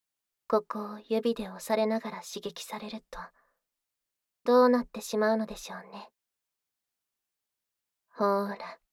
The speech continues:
覚悟してください。ぐり、ぐり、ぐり、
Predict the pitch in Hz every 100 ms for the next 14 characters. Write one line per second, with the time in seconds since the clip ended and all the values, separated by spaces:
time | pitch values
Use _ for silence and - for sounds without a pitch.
0 | _ _ _ _ _ _ _ _ _ _
1 | - 226 214 208 180 - 208 214 214 214
2 | - 220 - _ _ _ _ _ _ _
3 | _ _ _ _ _ _ _ _ _ _
4 | _ _ _ - 214 208 - _ _ _
5 | _ _ _ _ _ _ _ _ _ -
6 | 220 - _ _ _ _ _ _ _ _
7 | _ _ _ _ 240 226